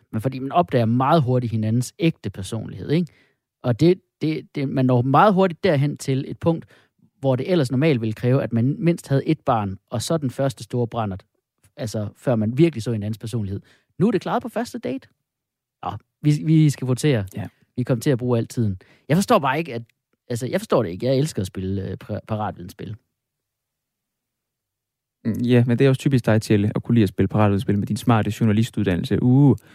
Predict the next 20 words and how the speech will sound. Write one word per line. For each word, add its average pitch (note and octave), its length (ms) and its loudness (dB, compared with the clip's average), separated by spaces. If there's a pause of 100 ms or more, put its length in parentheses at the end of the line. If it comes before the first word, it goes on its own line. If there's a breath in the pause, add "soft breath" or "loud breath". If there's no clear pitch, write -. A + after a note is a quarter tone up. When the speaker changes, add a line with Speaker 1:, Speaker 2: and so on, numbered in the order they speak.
(400 soft breath)
Speaker 2:
jeg B2 140 6
ved B2+ 120 6
så B2 140 2
meget A2 200 4
om A2 80 4
alt. - 360 0 (240)
Jeg B2 80 4
bliver D3 120 8
Speaker 1:
Mm. B2+ 40 4
Speaker 2:
klogere C#3+ 520 6
af D#2+ 60 2
alkohol. G#2+ 360 0
Det - 140 -4
irriterer B2+ 260 2
mig F#2 80 -2
stadigvæk, - 360 -2
du D3 60 -10
sagde A2+ 140 -2
det. - 140 -4 (160)
Speaker 1:
Ja, G#2 180 0